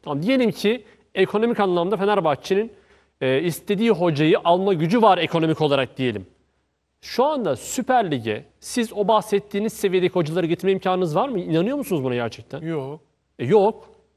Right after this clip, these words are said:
Speaker 1: Yok, gelmez ki. Sen gelir misin?
Speaker 2: Yani az önce i-, iliklemeden bahsettin
Speaker 1: Evet.
Speaker 2: ya, ya yanlışlık, yanlışlık. Şimdi, e,
Speaker 1: Ben bu kaos ortamında
Speaker 2: şimdi,
Speaker 1: gelir miyim? Gelmem.
Speaker 2: şimdi
Speaker 1: Niye
Speaker 2: şöyle,
Speaker 1: kariyerimi riske atayım
Speaker 2: şimdi
Speaker 1: ben?
Speaker 2: ben Ali Bey'in Fenerbahçe'ye yaptığı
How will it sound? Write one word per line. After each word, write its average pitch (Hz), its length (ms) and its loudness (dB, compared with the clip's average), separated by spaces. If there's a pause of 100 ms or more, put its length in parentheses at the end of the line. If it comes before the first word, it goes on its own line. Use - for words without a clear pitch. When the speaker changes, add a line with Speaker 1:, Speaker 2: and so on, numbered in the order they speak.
(180)
Speaker 1:
Yok, 196 220 2
gelmez 185 440 0
ki. 120 240 -4 (200)
Sen 196 240 0
gelir 240 200 2
misin? 247 160 0
Speaker 2:
Yani 247 260 -4
az 202 220 -4
önce 247 320 -8
i-, - 20 -16 (280)
iliklemeden 226 720 -4
bahsettin 220 500 -2
Speaker 1:
Evet. 156 120 0
Speaker 2:
ya, 165 80 -2
ya 135 180 -4
yanlışlık, 202 640 -6
yanlışlık. 214 460 -8
Şimdi, 220 340 -8 (520)
e, 147 400 -2
Speaker 1:
Ben 175 140 2
bu 214 60 2
kaos 220 320 4
ortamında 220 300 2
Speaker 2:
şimdi, 208 140 2
Speaker 1:
gelir 320 80 -2
miyim? 240 200 2
Gelmem. 240 320 0
Speaker 2:
şimdi 202 220 -4
Speaker 1:
Niye 180 100 6
Speaker 2:
şöyle, 196 100 4
Speaker 1:
kariyerimi 254 300 2
riske 180 260 0
atayım 180 240 -2
Speaker 2:
şimdi 170 60 -4
Speaker 1:
ben? 196 240 0
Speaker 2:
ben 190 60 0
Ali 185 140 -2
Bey'in 202 180 -2
Fenerbahçe'ye 190 840 0
yaptığı 165 640 -2